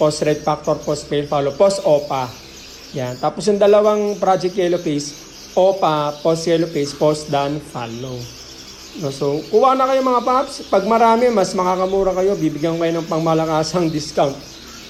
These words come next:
No, halos ibigay na nga lang yung ibon. No, kasi nga, parang presyong pa-freebies na lang. No, so, eto, meron pa natitira dito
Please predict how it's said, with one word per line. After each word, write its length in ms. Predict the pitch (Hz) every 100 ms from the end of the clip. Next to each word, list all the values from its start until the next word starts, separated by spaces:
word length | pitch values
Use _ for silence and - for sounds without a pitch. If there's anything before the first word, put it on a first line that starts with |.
| -
No, 160 | 165
halos 320 | 165 165 170
ibigay 320 | 185 147 165 180
na 160 | 180
nga 160 | 185 185
lang 160 | 185
yung 160 | 185 196
ibon. 400 | 185 165 147 143 143 143 - - - - -
No, 240 | 156 165 170
kasi 320 | 180 190 180
nga, 160 | 165 - - - 156
parang 400 | 151 165 165 160
presyong 400 | - 160 160 160
pa-freebies 640 | - 156 156 151 139 139 -
na 80 | 139
lang. 200 | 135 131 123 - - - - - - - -
No, 160 | 156
so, 160 | 151 190
eto, 160 | 226 240
meron 240 | 180 180
pa 80 | 185
natitira 480 | 185 185 180 190 180
dito 400 | 165 170 170